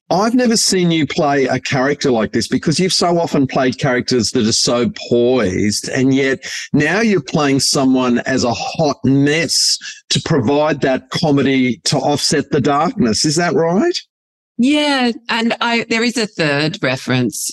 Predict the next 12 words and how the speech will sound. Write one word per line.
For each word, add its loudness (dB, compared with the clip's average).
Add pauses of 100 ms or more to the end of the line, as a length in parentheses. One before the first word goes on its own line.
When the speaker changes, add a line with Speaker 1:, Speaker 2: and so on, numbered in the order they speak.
(120)
Speaker 2:
uh, 2
that 0
we 0
use 2
is 0
Schitt's -2
Creek. -2 (220)
Speaker 1:
<laughs> -18 (340)
Speaker 2:
That's -2
our 0
final 2
ingredient. 0